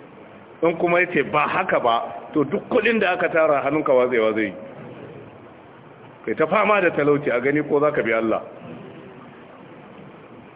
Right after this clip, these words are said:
Allah ya sa mu dace. Ya ce saura guda ɗaya ne bai gani ba daga cikin addu'o'in da annabi ya yi. Wanne ne bai gani ba? Shiga aljanna. To ai shi sai an mutu.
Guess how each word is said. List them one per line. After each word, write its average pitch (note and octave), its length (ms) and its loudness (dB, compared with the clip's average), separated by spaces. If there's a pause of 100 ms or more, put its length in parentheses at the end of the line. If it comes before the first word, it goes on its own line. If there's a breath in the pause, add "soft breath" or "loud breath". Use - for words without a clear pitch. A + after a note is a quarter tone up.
(1300)
Allah A#2+ 200 2
ya - 60 -6
sa C#3+ 120 2
mu B2+ 100 0
dace. A2 240 0 (1300)
Ya A2 140 -4
ce A#2 140 2
saura D#3 260 4
guda C3 260 4
ɗaya B2+ 160 2
ne A#2+ 100 0
bai G2+ 140 -2
gani A2+ 240 -2
ba A#2 120 0
daga G#2+ 180 0
cikin D#3 260 -4
addu'o'in D3+ 720 2
da B2+ 140 0
annabi A2 360 -2
ya G2 40 0
yi. G2+ 80 0
Wanne C3+ 300 4
ne F3 100 2
bai C3 140 0
gani C3 220 0
ba? B2+ 160 2 (760)
Shiga D3+ 340 2
aljanna. B2+ 460 2
To D#3+ 80 4
ai F3 180 4
shi F3+ 160 0
sai F3 80 2
an E3+ 160 2
mutu. E3 240 -4